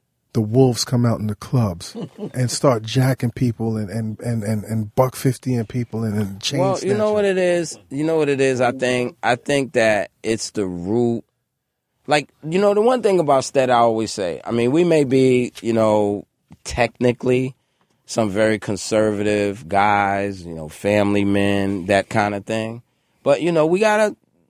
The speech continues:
Speaker 2: I can't say we got a shady past,
Speaker 1: Mm-hmm.
Speaker 2: but, you know, there's a root there.
Speaker 1: Right.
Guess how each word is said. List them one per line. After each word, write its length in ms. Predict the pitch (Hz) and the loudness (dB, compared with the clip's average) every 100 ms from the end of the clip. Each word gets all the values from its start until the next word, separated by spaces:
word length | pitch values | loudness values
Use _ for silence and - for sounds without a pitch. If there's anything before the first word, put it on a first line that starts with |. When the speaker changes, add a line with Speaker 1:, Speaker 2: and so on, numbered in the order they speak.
| _ _ - - | _ _ -16 -4
Speaker 2:
I 160 | 170 | -2
can't 220 | - 175 127 | 2 2 2
say 120 | 123 | 2
we 80 | 120 | 4
got 160 | 117 | 2
a 40 | 95 | 2
shady 280 | 127 107 | 0 0
past, 540 | 85 98 139 123 123 - | 0 2 4 4 0 -4
Speaker 1:
Mm-hmm. 220 | 110 123 | -6 -4
Speaker 2:
but, 260 | 127 160 208 | 2 2 4
you 80 | 330 | 2
know, 220 | 185 151 | 2 2
there's 240 | 147 202 | 2 4
a 80 | 185 | 4
root 240 | 135 175 - | 4 2 0
there. 240 | 101 82 - _ _ _ - | -4 -4 -8 _ _ _ -18
Speaker 1:
Right. 220 | 107 | -18